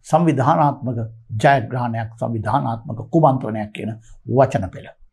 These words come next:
චිත්‍රපටය අති සාර්ථක වෙමින් තිරගත වුණා. ඒ වගේම මේ චිත්‍රපටය තව දෙයක් වුණා. ආපහු අර කඩවුණු පොරොන්දුව කාලේ තිබිච්ච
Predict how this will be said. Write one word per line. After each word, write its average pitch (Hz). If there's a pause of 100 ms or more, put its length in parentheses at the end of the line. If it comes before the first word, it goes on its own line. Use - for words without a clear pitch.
(1300)
චිත්‍රපටය 202
අති 131
සාර්ථක 131
වෙමින් 120
තිරගත 110
වුණා. 180
ඒ 160
වගේම 160
මේ 185
චිත්‍රපටය 165
තව 170
දෙයක් 147
වුණා. 87
ආපහු 147 (560)
අර 127 (260)
කඩවුණු 214
පොරොන්දුව 175
කාලේ 135
තිබිච්ච 143